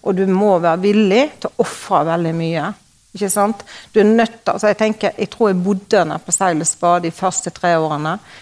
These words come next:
Jeg jobbet tolv timer, jeg vasket, jeg rydda,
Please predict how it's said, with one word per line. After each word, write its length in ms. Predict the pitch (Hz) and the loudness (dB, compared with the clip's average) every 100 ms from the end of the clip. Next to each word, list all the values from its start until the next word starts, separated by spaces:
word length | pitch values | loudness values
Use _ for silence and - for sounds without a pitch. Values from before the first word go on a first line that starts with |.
| - | -6
Jeg 140 | 190 180 | 0 2
jobbet 340 | 196 175 - | 2 2 0
tolv 240 | 220 208 - | 0 0 0
timer, 500 | 208 190 190 185 190 - - - | -2 0 2 0 0 -10 -12 -4
jeg 180 | 147 | -2
vasket, 680 | 165 220 - - 214 208 - | 0 0 0 -2 2 0 0
jeg 240 | 151 151 185 | -6 -6 -2
rydda, 400 | 202 196 208 | -2 0 2